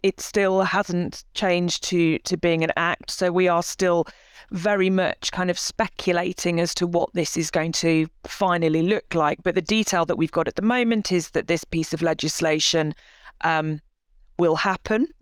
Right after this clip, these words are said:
in some shape or form. And the dates that we're talking about is that by the thirty-first of December this year, twenty twenty-three,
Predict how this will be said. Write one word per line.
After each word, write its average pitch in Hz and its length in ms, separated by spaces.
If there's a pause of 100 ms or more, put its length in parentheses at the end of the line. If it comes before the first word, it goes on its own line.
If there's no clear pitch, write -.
in 185 140
some 175 280
shape 160 360
or 147 80
form. 202 440 (560)
And 156 160
the 160 40
dates 190 340
that 107 100
we're 151 120
talking 247 400
about 180 480
is 160 220
that - 260
by 160 260
the 151 420
thirty-first 160 680
of - 160
December 143 400
this 143 220
year, 220 160
twenty 156 320
twenty-three, 185 840